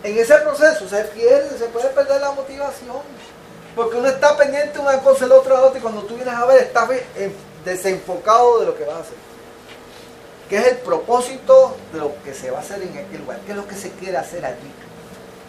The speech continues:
¿Por qué se está, por qué nos estamos movilizando? ¿Cuál es la realmente,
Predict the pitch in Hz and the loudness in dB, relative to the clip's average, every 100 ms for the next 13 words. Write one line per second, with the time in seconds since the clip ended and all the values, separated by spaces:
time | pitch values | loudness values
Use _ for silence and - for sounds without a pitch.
0 | - - - - - - - 165 165 220 | -20 -20 -20 -20 -20 -20 -10 -8 -6 -6
1 | 233 - - - 185 190 240 247 226 240 | -6 -8 -10 -8 -6 -6 -6 -4 -2 -4
2 | 247 233 226 208 196 165 156 - - 175 | -2 -6 -8 -8 -8 -12 -14 -14 -10 -10
3 | 175 165 135 - - - 165 156 147 - | -10 -10 -10 -10 -12 -20 -16 -16 -16 -20
4 | - - - - - - - - - - | -20 -20 -20 -20 -18 -18 -18 -20 -20 -20
5 | - - - 233 262 269 240 226 226 220 | -20 -20 -12 -4 0 0 0 -2 -6 -8
6 | 196 220 226 | -10 -12 -12